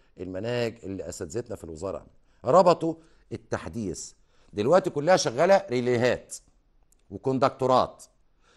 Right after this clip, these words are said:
بيدوا لك الجزء بداية التصنيع ممكن يبقى ايه، وبعدين اتحدث بايه. انت حضرتك هتزيدنا في ايه؟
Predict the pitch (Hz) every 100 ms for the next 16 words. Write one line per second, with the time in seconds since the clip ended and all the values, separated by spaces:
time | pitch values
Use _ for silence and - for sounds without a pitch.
0 | _ _ 113 120 160 226 - 139 180 214
1 | - 107 120 170 208 190 143 - 127 -
2 | 160 175 185 - 151 135 135 151 214 220
3 | 131 123 117 120 185 170 - 190 156 117
4 | 139 151 135 - _ 147 147 123 - 110
5 | 135 135 - 104 78 107 92 - 76 69